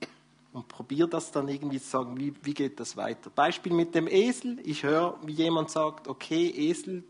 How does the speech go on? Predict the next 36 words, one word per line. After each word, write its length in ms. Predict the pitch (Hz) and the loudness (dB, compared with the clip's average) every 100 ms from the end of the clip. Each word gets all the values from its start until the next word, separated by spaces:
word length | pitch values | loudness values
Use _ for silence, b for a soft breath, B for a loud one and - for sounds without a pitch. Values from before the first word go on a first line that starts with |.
| - | -6
da 120 | 139 | -4
reitet 360 | 139 143 143 127 | -2 -2 -4 -4
Jesus 340 | 147 165 170 - | -2 -2 -6 -4
da. 140 | 156 | -6
Ich 100 | 139 | -4
sage, 240 | 131 120 | -6 -6
okay, 220 | 123 - 139 | -6 -8 -6
könnte 360 | 135 131 135 | -6 -4 -6
auch 120 | 139 | -8
ein 80 | 131 | -6
Lama 320 | 123 143 160 | -4 -2 -4
sein. 420 | 156 143 151 156 139 | -4 -4 -4 -6 -8
Lama 260 | 131 135 135 | -6 -6 -6
könnte 340 | - 131 131 | -6 -6 -8
davor 380 | 131 - 131 143 | -10 -8 -6 -6
sein. 380 | - 139 139 135 - - - 127 123 | -4 -6 -6 -12 -16 -18 -14 -12 -8
Wie 160 | 135 139 | -4 0
wäre 180 | 135 127 | 0 -2
es 120 | - | 0
dann? 280 | 156 185 180 | 2 2 0
Andere 320 | 147 135 135 | -2 -2 -6
Perspektive. 840 | - 127 - 127 - 120 127 135 B B B B B B B B B - - | -8 -8 -10 -14 -14 -14 -14 -16 B B B B B B B B B -16 0
Ich 300 | 240 220 - | 4 4 4
sehe 300 | 185 170 165 | 6 6 6
zum 180 | 160 | 4
Beispiel, 480 | 151 151 151 - 147 | 6 6 4 0 0
meine 320 | 147 139 139 | 2 0 0
Kinder 540 | - 180 226 269 262 196 | 0 2 4 4 0 0
haben 280 | 196 190 - | 0 -2 -2
zu 220 | 170 156 | 0 4
Hause 380 | 151 196 196 180 | 6 4 2 0
jetzt 260 | 165 156 | 0 -2
seit 240 | 156 147 139 | -2 0 2
Weihnachten 640 | 135 160 160 147 - 143 | 0 4 4 4 0 -2
eine 160 | 139 | 0
Oculus. 840 | 131 123 - 143 127 113 - - | 0 0 -2 -2 -2 -4 -10 -12